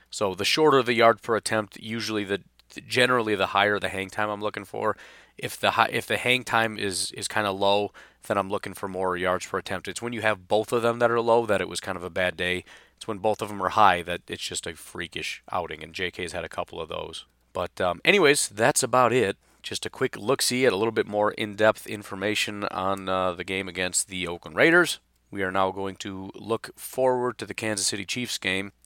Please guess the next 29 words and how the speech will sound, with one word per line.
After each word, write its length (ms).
Tomorrow 400
I'm 180
planning 640
on 500
maybe 260
looking 380
at, 320
uh, 220
the, 280
the 80
voicemails, 580
the 80
text 260
messages, 520
as 180
well 240
as 220
the 80
Facebook 420
group. 300
So 160
if 120
you 60
wanna 200
get 140
some 140
questions 480
in, 260
um, 460